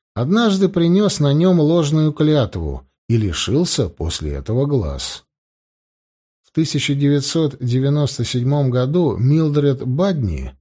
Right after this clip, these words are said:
обратите внимание на ее имя, опубликовала подготовленное ею обширное описание – иллюминированных англосаксонских рукописей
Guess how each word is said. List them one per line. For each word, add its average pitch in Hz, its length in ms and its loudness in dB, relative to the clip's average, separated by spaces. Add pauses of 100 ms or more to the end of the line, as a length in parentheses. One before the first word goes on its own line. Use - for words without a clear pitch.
(500)
обратите 98 540 -4
внимание 101 500 0
на 107 120 0
ее 113 420 0
имя, 78 580 -4 (540)
опубликовала 147 840 0
подготовленное 156 1040 2
ею 143 540 2
обширное 165 640 0
описание – 127 920 0 (300)
иллюминированных 151 1080 2
англосаксонских 131 1200 -2
рукописей 92 840 -4